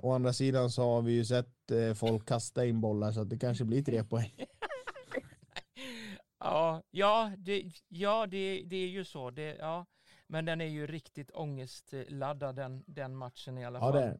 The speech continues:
Speaker 2: Ja, det. Någon annan? Jag tänker Piteå och Vittsjö. Vittsjö som ändå är där och nosar uppåt, eh,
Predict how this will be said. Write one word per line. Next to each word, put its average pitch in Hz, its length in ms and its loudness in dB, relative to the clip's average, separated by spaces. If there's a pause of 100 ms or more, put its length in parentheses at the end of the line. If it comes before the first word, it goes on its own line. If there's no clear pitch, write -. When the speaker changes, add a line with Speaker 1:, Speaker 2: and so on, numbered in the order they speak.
Speaker 2:
Ja, 139 280 -6 (180)
det. 139 260 -10 (1300)
Någon 202 180 -4
annan? 214 520 0
Jag 202 180 -2
tänker 185 220 -6
Piteå 175 440 -8
och 160 100 -8
Vittsjö. 160 340 -6
Vittsjö 165 420 -6
som 196 180 -4
ändå 165 540 -2
är 143 240 -4
där 175 180 -4
och 190 80 -2
nosar 180 460 -4
uppåt, 175 520 -6
eh, 170 60 -4